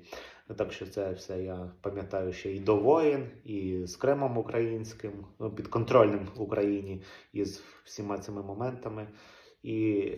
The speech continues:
дивлячись на нинішніх дітей, на нинішню молодь, дуже хочеться їм усім побажати мирного неба, стабільності, відчуття щастя, благополуччя в рідній Україні.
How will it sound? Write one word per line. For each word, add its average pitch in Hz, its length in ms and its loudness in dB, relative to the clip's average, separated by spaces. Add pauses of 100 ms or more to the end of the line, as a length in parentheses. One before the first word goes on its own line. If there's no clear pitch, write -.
(140)
дивлячись 113 560 2
на 104 400 -6 (720)
нинішніх 113 500 -2
дітей, 131 340 2
на 117 120 -2
нинішню 101 440 -8
молодь, 113 460 -4 (220)
дуже 123 240 0
хочеться 110 480 -2
їм 101 240 -4
усім 110 280 -8
побажати 101 540 -2
мирного 98 440 -4
неба, 113 500 -6 (580)
стабільності, 120 920 4
відчуття 107 460 -2
щастя, - 760 0 (440)
благополуччя 113 1000 2 (180)
в 107 120 4
рідній 120 340 2
Україні. 95 600 0